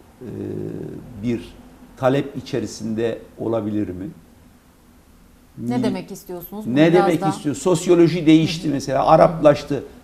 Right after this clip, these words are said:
Speaker 1: Hatay. Yarın bir savaş çıktı. Zaten Türkiye'nin belirli bölgelerinde bir takım huzursuzluklar var. O bölgeyle artı bu bölgede eklendi bir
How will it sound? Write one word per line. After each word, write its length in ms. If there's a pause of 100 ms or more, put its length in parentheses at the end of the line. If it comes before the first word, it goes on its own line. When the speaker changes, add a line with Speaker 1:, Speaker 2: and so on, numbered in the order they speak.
(120)
Speaker 1:
Hatay. 360 (840)
Yarın 480
bir 200 (640)
savaş 460
çıktı. 500 (420)
Zaten 380
Türkiye'nin 560
belirli 340
bölgelerinde 720 (360)
bir 120
takım 280
huzursuzluklar 800
var. 260 (240)
O 120
bölgeyle 600
artı 460
bu 140
bölgede 520 (340)
eklendi 680 (140)
bir 180